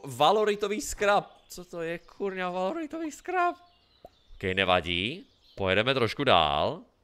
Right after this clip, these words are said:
Stáhnul, stáhl se, tak počkej, kde bych ho mohl ohrozit co nejvíc? Myslím, že tu dámu bych mohl ohrozit co nejvíc, co? Takhle, kdybychom udělali tohle.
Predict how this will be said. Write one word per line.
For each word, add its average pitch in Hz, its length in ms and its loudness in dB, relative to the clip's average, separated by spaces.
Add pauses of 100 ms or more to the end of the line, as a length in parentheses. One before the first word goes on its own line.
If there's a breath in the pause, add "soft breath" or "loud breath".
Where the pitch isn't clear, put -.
(140)
Stáhnul, 92 760 -4
stáhl 87 420 -4
se, 87 320 -2
tak 104 120 -10
počkej, - 240 -10
kde 92 120 -2
bych 156 100 -4
ho 190 60 -6
mohl 165 200 0
ohrozit 147 320 0
co 156 100 -4
nejvíc? 87 400 -4 (320 soft breath)
Myslím, - 180 -18
že 143 100 -8
tu 214 100 -12
dámu 160 380 0
bych 92 140 -2
mohl 87 220 -2
ohrozit 87 360 -4
co 98 120 -4
nejvíc, 78 320 -6
co? 127 140 -2
Takhle, 92 280 -2
kdybychom 95 260 -6
udělali 107 320 0
tohle. 82 680 -2